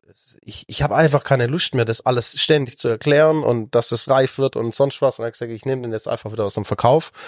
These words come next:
weil der Wein damals echt, das war schon ein richtiger, ich sag mal, Struwwelpeter. Ähm, der war kantig, der war hart und alles drum und dran. Nach einem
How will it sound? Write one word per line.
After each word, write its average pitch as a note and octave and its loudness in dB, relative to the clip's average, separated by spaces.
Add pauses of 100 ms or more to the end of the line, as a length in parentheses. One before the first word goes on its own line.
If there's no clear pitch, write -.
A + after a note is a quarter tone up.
(320)
weil A2+ 4
der G#2 4
Wein A2+ 6
damals A2+ 4
echt, - 2
das - 0
war B2+ 6
schon C3+ 4
ein - 2
richtiger, A#2 4
ich F#2+ -2
sag G2 -2
mal, F#2+ 0
Struwwelpeter. G#2+ 2 (500)
Ähm, F#2+ 2
der G#2 2
war B2+ 4
kantig, G#2+ -2
der A2 4
war A2+ 4
hart G#2 2
und - -4
alles A2 4
drum A2 2
und G#2+ 0
dran. D#3+ 4
Nach A2+ 0
einem A2 0